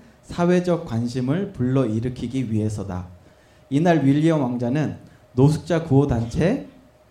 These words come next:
아, 노숙자 구호 시민 단체인 센터포인트의 운영자 세이 오바킨과 개인 비서만 동행한 채 골목길 쓰레기통 뒤에서 자리를 잡았다.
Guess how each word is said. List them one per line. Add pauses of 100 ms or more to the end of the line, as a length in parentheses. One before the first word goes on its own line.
(220)
아, (120)
노숙자
구호
시민
단체인 (240)
센터포인트의
운영자 (180)
세이
오바킨과 (180)
개인
비서만
동행한
채 (300)
골목길
쓰레기통
뒤에서
자리를
잡았다.